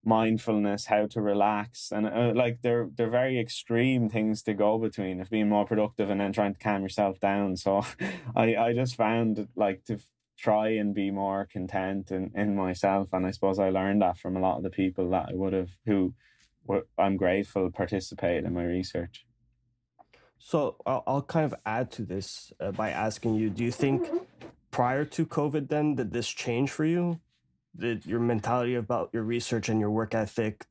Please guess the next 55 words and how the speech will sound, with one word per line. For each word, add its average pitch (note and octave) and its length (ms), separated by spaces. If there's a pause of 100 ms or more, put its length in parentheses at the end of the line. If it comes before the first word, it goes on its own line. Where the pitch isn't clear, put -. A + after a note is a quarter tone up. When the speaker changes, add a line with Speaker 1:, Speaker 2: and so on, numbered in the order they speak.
(240)
Speaker 2:
you G#2 120
know, G2+ 240 (100)
were A#2+ 140
you B2+ 100
doing C3 240
things B2+ 280
that B2 100
were A#2+ 60
a A#2 40
little A#2+ 160
different D3+ 440
before D#3 280
covid? D3+ 420
And G#2+ 200
then G#2+ 340
once G#2+ 240
covid G2 380
happened, G2 600 (120)
has F#2 180
that G2+ 160
changed C3 560
you? E3 240 (1200)
Speaker 1:
Um, C#3 500 (520)
yeah, D#3+ 320
and D3+ 120
I, C3 340
I'd D3 180
also F3 280
like D#3+ 160
to D3 80
say, C3+ 180
just B2 220
on A#2+ 100
the A2+ 80
last A#2 320
point A#2 240
I A2+ 40
made, G#2+ 340 (240)
it's A#2+ 260
not B2 240
that A2 100
I A2 160
am G#2+ 280
fully A2 360
<laughs> A2+ 120
content C3 460
in A#2+ 140
myself G#2+ 540
or G#2 120
I've G#2 220
reached A2+ 260
some A#2 320
higher A#2 380
state B2+ 400
of, A2 280